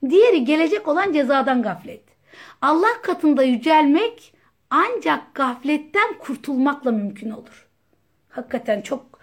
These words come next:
farklı tanımlamış. Demek ki gaflet iki kısım yani. İnsan rahmetten de gaflet olabiliyor, gaflet de olabiliyor. Gelecek olan cezadan da gaflet de olabiliyor. Demek Allah katında yücelmek gafletten kurtulmaktır. Şimdi bir sonuç olarak bağlayalım.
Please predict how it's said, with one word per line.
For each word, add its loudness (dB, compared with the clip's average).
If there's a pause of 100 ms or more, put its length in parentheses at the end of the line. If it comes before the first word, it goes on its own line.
(120)
farklı -6
tanımlamış. -4 (260)
Demek 0
ki -8
gaflet -2
iki -8
kısım -4
yani. -12
İnsan 2
rahmetten 0
de 4
gaflet -4
olabiliyor, -4 (560)
gaflet -2
de -4
olabiliyor. 0 (760)
Gelecek 2
olan 2
cezadan 0
da -2 (180)
gaflet -4
de 2
olabiliyor. 0 (300)
Demek -2
Allah 2
katında -2
yücelmek 0 (120)
gafletten -2
kurtulmaktır. -6
Şimdi -2
bir 2
sonuç -6
olarak 0
bağlayalım. 2